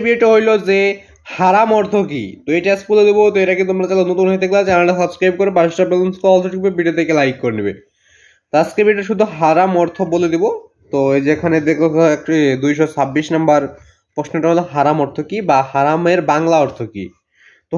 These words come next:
হারাম অর্থ কি জানতেছি, মানে হারামের বাংলা অর্থটাই তো জানতেছি।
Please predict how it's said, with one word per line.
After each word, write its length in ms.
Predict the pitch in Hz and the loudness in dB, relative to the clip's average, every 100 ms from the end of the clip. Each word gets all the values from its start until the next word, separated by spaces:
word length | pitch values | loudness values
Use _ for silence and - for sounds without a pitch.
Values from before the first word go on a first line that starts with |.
| 170 | 0
হারাম 220 | 185 220 220 | 2 2 2
অর্থ 140 | 214 233 208 196 - _ - - | 0 0 0 -2 -10 _ -20 -10
কি 100 | 196 | -2
জানতেছি, 380 | 196 196 208 214 254 214 | -2 0 -2 -2 -2 0
মানে 120 | 190 190 | 0 0
হারামের 400 | 165 185 208 202 180 | 0 0 0 -2 0
বাংলা 200 | 185 190 | 2 2
অর্থটাই 320 | 175 170 156 151 | 0 -2 -2 -2
তো 60 | 151 | -4
জানতেছি। 380 | 147 147 147 | -4 -8 -8